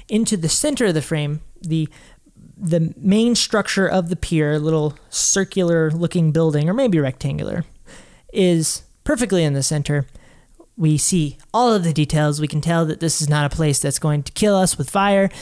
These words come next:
It is a place that we could probably go and fish, right? Um, but there's a strong hierarchy in this photo, which I love.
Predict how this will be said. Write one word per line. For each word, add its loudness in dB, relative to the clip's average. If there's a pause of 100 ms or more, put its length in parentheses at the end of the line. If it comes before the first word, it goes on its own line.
(240)
It 2
is 2
a 2
place 0
that -2
we 0
could -2
probably 2
go 2
and 2
fish, -6 (240)
right? 0 (560)
Um, 0 (340)
but 0 (300)
there's 2
a 0
strong 0
hierarchy 0 (100)
in 2
this 2
photo, 0
which -2
I 0
love. 0